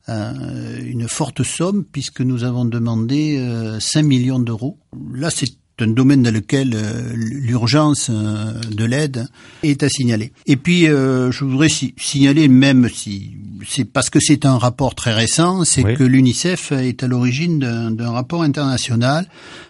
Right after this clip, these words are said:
Speaker 1: euh, sur, euh, le fait que les enfants, euh, sont les premières victimes des pollutions urbaines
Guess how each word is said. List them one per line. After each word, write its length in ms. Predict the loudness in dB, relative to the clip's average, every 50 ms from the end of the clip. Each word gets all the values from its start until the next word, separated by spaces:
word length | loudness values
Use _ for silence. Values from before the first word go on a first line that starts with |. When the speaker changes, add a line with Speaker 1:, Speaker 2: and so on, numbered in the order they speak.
| _ _ -8
Speaker 1:
euh, 320 | -4 -2 0 0 0 0
sur, 720 | -2 -4 -6 -4 -2 -2 0 0 2 0 0 0 -2 -2 -2
euh, 220 | -2 0 0 0
le 120 | 0 0 -2
fait 200 | -2 -2 -4 -4
que 120 | 0 0
les 180 | 0 2 2 4
enfants, 500 | 2 2 2 0 0 0 0 0 0 0 -2 -2
euh, 280 | -2 -2 -2 -4 -4 -6
sont 180 | -4 -2 0
les 120 | 0 0 0
premières 400 | 0 0 2 4 4 4 2 2
victimes 640 | 0 -2 -4 -6 _ -6 -4 -2 0 2 2 2
des 140 | 2 2 0
pollutions 600 | 2 2 2 2 2 0 0 0 0 2 4 4
urbaines 500 | 4 2 2 0 0 0 0 0 -2 -6